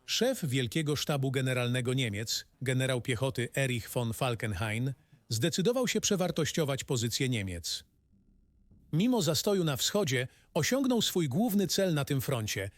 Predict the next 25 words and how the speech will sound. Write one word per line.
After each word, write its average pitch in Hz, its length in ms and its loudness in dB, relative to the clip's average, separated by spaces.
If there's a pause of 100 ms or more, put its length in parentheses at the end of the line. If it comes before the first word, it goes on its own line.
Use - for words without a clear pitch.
(140)
zabezpieczając 160 760 0
wschodnią 165 400 0
granicę 143 440 0
Niemiec 170 360 0
przed - 220 0
siłami 180 420 0
cara 185 300 0
Mikołaja 135 440 0
drugiego. 110 500 -2 (320)
Był 170 220 4
również 160 340 2
wyjątkowo 160 520 2
świadomy 165 500 2
rewolucyjnego 147 720 2
nastroju 156 480 2
w - 40 0
Rosji, 147 500 0 (200)
który 277 280 0
tylko 240 280 0
podsycały 185 600 0
porażki 147 520 0
ich - 160 -4
armii 156 280 0
w 117 120 -2
wojnie, 113 480 0